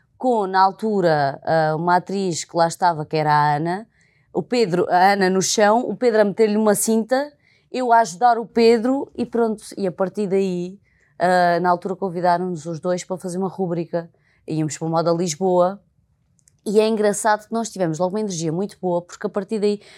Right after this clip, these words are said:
quando o Pedro estava a entrevistar pessoas ligadas à moda, eu, ah, ah, ah, era qua-, aquilo era orgânico, não ia para lá fazer palhaçada, que é, ele está no momento dele, entre-, com, na área dele,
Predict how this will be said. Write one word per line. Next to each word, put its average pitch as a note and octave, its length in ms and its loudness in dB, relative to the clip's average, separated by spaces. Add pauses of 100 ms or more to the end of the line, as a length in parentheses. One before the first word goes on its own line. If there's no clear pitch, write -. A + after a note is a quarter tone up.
(160)
quando C4 240 2
o B3 40 -4
Pedro F#3 280 0
estava G3 320 0
a G#3+ 40 2
entrevistar F3+ 420 -2
pessoas E3+ 380 -6
ligadas D#3+ 480 -2
à D#3+ 100 -2
moda, D3 480 -4 (640)
eu, B3 460 2 (280)
ah, F#3 60 -2
ah, F3 300 4 (320)
ah, - 120 -20 (300)
era G#3+ 200 0
qua-, G#3+ 140 0
aquilo A#3 240 -4
era B3 160 2
orgânico, F#3+ 800 0
não B3 260 4
ia B3+ 180 2
para B3 140 -2
lá A#3+ 160 -2
fazer A3+ 260 -6
palhaçada, A3 760 -6
que - 140 -8
é, E3 220 -2
ele A3 120 -4
está A3+ 200 -2
no A3 120 -2
momento G#3 340 -4
dele, A3 340 -4
entre-, G3+ 420 -6
com, G#3+ 320 4
na G#3 220 2
área A#3 260 4
dele, G#3 340 2